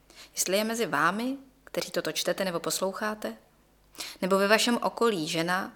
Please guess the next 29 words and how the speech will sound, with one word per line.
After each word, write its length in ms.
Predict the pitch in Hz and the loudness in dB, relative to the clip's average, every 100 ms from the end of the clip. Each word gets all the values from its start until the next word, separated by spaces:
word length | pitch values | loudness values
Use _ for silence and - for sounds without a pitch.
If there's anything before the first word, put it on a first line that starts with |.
| - | -14
která 300 | - 190 185 | 2 4 6
má 160 | 190 | 4
obavy 260 | 180 196 196 | 4 4 2
z 60 | - | 2
politiky, 560 | 165 185 214 214 208 | 2 2 0 0 2
ale 160 | 202 202 | 4 6
je 140 | 208 | 4
odhodlaná 720 | 208 208 196 214 202 202 202 | 4 2 4 2 2 2 0
věci 320 | 196 190 - 202 | 0 -2 -4 -2
měnit, 440 | 170 175 277 - - - - - | -2 -2 -6 -12 -18 -18 -18 -2
řekněte 360 | 175 - 190 196 | -2 0 -2 -2
jí, 420 | 190 190 190 - - _ _ _ _ - | -2 -6 -8 -10 -16 _ _ _ _ -8
ať 120 | 175 | -2
se 100 | 190 | 0
mi 120 | 185 | 0
ozve. 320 | 185 170 160 - _ _ _ _ _ _ _ - | 0 -2 -6 -10 _ _ _ _ _ _ _ -6
I 60 | 190 | 0
mně 160 | 208 220 | 2 2
na 80 | |
začátku 460 | 185 170 170 160 - | 0 2 2 0 -2
pomohla 340 | 170 170 160 | -2 0 2
jiná 340 | 160 156 151 156 | 2 2 0 0
žena. 280 | 156 151 - - - _ _ _ _ _ _ _ _ _ - | 0 -2 -4 -14 -20 _ _ _ _ _ _ _ _ _ 4
Považuji 340 | 180 185 208 | 6 6 4
za 120 | 202 | 2
správné 480 | 202 196 208 190 160 | 2 4 4 2 0
pomoci 400 | 165 165 165 180 | 0 -2 -2 0
vyrovnat 400 | 170 170 175 175 | 2 2 0 -2
ten 400 | - 180 180 | -2 0 -2